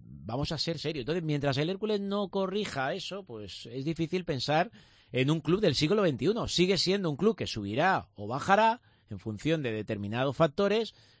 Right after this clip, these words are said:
pero no será un club del siglo veintiuno, como todos esos que vemos, esos bicharracos en segunda división, ¿no? Porque esos están a otro nivel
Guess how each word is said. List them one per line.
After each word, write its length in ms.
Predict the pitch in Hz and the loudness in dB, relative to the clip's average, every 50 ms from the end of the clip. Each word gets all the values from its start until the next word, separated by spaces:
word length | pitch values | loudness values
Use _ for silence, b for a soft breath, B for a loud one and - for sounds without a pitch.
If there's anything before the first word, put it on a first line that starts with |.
| b b | b b
pero 280 | - 156 180 196 226 196 | 0 0 2 2 0 0
no 200 | 147 143 160 165 | 0 0 0 0
será 280 | - 180 165 147 160 | 0 2 4 4 4
un 120 | 185 175 147 | 4 2 2
club 320 | - 143 160 180 226 254 _ _ _ _ _ _ _ _ _ _ _ _ _ _ | 4 6 8 8 6 6 _ _ _ _ _ _ _ _ _ _ _ _ _ _
del 180 | - 131 123 101 | -4 -4 -2 0
siglo 260 | - 143 139 147 175 | 2 2 4 6 6
veintiuno, 560 | 196 208 208 185 196 170 156 185 226 247 202 135 | 4 4 2 2 0 2 2 2 0 -2 -2 -2
como 220 | 131 113 110 107 | -2 -2 -2 0
todos 220 | - 135 151 139 | 0 2 2 2
esos 240 | 160 147 156 165 - | 2 0 0 -2 -2
que 100 | - 170 | 0 0
vemos, 300 | 160 170 175 185 190 165 | 0 0 0 -2 -4 -6
esos 200 | 151 127 135 135 | -6 -6 -6 -4
bicharracos 520 | 131 143 - 151 143 139 147 147 180 170 190 | -4 -4 -2 0 0 0 0 -2 -2 -2 -2
en 80 | 180 | -2
segunda 340 | - 143 113 120 139 165 180 | 0 0 0 0 0 2 2
división, 440 | 170 131 107 98 - 143 170 220 - _ _ _ | 2 2 0 -2 -2 -4 -4 -6 -8 _ _ _
¿no? 160 | - 117 135 202 247 - | -14 -14 -14 -12 -10 -8
Porque 160 | 135 113 127 | -6 -4 -2
esos 180 | 117 180 165 | 0 0 0
están 220 | 165 160 - 190 208 | -2 0 -2 0 0
a 60 | 214 | 0
otro 180 | 196 - 185 170 | 0 0 0 0
nivel 400 | 147 135 151 180 165 160 180 | 2 2 2 2 2 0 -2